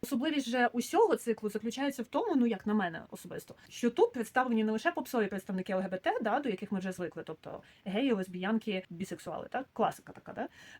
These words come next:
Тут також представлені і персонажі, які зазвичай не настільки популярні серед письменників, так, до прикладу, аромантики або асексуали.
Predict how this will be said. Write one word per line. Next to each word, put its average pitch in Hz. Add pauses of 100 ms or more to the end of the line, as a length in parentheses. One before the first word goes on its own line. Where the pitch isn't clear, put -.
Тут 320
також 285
представлені 233
і 214
персонажі, 233
які 233
зазвичай 240
не 220
настільки 226
популярні 196
серед 190
письменників, -
так, 190
до 190
прикладу, 165
аромантики 208 (240)
або 180
асексуали. 214